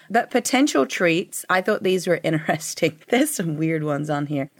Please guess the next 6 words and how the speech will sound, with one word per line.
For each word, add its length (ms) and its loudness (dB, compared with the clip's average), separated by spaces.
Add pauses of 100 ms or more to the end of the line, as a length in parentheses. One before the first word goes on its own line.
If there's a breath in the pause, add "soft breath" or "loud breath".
(140)
Acceptable 580 4
treats 460 -2
fed 260 4
in 240 2
limited 480 2
quantities. 720 -2